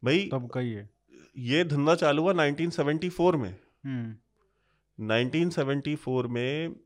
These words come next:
Speaker 1: गुलबदीन हिकमतयार, अहमद शाह मसूद और इस तरह के जितने भी ये सारे कैरेक्टर्स थे, जो कि सोवियत यूनियन के खिलाफ जिन्होंने जिहाद लड़ा और बहुत सक्सेसफुली उन्होंने, अ, डिफीट भी किया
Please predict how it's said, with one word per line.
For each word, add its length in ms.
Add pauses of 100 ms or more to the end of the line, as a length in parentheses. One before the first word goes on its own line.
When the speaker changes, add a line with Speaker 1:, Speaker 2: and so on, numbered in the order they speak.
Speaker 1:
गुलबदीन 500
हिकमतयार, 760 (320)
अहमद 260
शाह 240
मसूद 640
और 200
इस 120
तरह 140
के 80
जितने 360
भी 180
ये 80
सारे 240
कैरेक्टर्स 520
थे, 260 (1200)
जो 100
कि 520 (460)
सोवियत 440
यूनियन 220
के 120
खिलाफ 320
जिन्होंने 340
जिहाद 360
लड़ा 320
और 440
बहुत 240
सक्सेसफुली 500
उन्होंने, 260
अ, 760
डिफीट 320
भी 140
किया 280